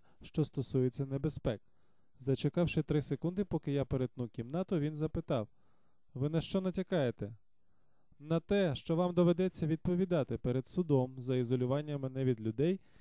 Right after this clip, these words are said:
і утримання в цьому стані. А ще за посадовий злочин, бо за вашим розпорядженням накачували снодійним людину, яка цього зовсім не потребувала.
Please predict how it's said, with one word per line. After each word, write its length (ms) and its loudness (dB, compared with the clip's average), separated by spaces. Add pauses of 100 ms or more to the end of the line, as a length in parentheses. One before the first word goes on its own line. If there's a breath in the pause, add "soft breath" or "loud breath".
(200 loud breath)
і 100 4
утримання 440 0
в 40 0
цьому 300 0
стані. 420 4 (480)
А 120 6
ще 260 2
за 120 2
посадовий 580 8
злочин, 640 8 (300 soft breath)
бо 140 8
за 140 10
вашим 340 6
розпорядженням 760 2
накачували 680 -2
снодійним 600 -2 (340 soft breath)
людину, 440 6
яка 220 0
цього 300 4
зовсім 500 2
не 100 0
потребувала. 760 4